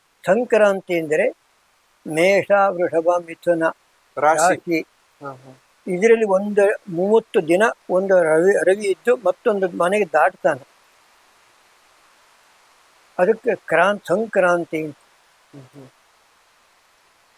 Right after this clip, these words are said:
Speaker 1: ಇದನ್ನು ಹನ್ನೆರಡು, ಹನ್ನೆರಡು ವಿಭಾಗ ಮಾಡಿದ್ದಾರೆ.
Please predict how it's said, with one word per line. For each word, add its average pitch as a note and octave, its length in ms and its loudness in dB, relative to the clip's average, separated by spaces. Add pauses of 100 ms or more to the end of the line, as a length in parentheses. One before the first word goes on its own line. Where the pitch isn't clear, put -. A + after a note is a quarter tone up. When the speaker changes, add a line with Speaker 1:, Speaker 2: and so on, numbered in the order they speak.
(600)
Speaker 1:
ಇದನ್ನು G3 220 2
ಹನ್ನೆರಡು, G3 640 0 (260)
ಹನ್ನೆರಡು G3+ 640 0 (160)
ವಿಭಾಗ F3 400 0 (120)
ಮಾಡಿದ್ದಾರೆ. D3+ 460 -6